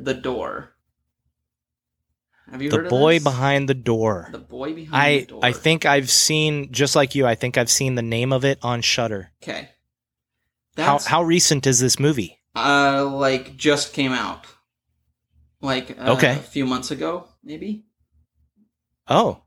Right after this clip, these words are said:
Speaker 2: nice.
Speaker 1: Yeah, so
Speaker 2: Okay.
Speaker 1: it's new. So that, I mean, it, and that's another thing is, you know, if we spoil this, it's a, this is a brand new or very new movie.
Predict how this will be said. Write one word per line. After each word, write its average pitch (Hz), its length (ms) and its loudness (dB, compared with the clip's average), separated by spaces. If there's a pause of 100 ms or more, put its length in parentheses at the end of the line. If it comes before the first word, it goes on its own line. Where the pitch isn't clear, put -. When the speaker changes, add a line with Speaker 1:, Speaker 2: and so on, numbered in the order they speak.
Speaker 2:
nice. 131 540 -2
Speaker 1:
Yeah, 147 260 -2
so 131 160 2
Speaker 2:
Okay. 175 80 6
Speaker 1:
it's 151 100 -2
new. 214 240 2
So 151 140 -4
that, 170 300 2
I 151 40 2
mean, 151 200 2
it, 135 180 -2
and 156 180 2
that's 156 220 2
another 180 280 0
thing 131 260 0
is, 123 240 -6
you 135 80 -4
know, 135 140 0
if 131 120 -8
we 143 60 -2
spoil 208 340 2
this, 127 140 2
it's 131 140 -6
a, 160 100 -10
this - 180 -6
is 196 60 -6
a 156 100 2
brand 135 380 -2
new 135 380 -2
or 143 160 0
very 160 340 2
new 127 180 0
movie. 123 560 -8